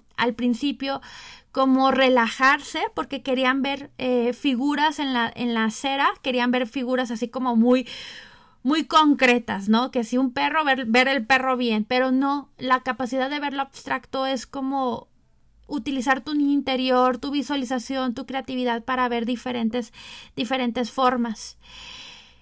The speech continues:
Eh, básicamente hay muchas técnicas que te ayudan a, a, a leer, a leer de una forma muy, muy asertiva.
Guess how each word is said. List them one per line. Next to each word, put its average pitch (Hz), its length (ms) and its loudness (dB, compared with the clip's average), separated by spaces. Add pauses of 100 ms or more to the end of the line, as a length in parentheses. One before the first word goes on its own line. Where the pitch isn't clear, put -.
Eh, 269 480 2
básicamente 285 920 0
hay 262 160 0
muchas 285 540 0
técnicas 262 680 -4
que 233 180 -6
te 226 140 -4
ayudan 247 520 0
a, 240 200 -4 (440)
a, 226 420 -2
a 226 40 -2
leer, 240 640 0 (260)
a 240 120 0
leer 247 400 4
de 269 60 -4
una 262 180 -2
forma 262 360 0
muy, 262 320 2
muy 262 260 0
asertiva. 254 680 0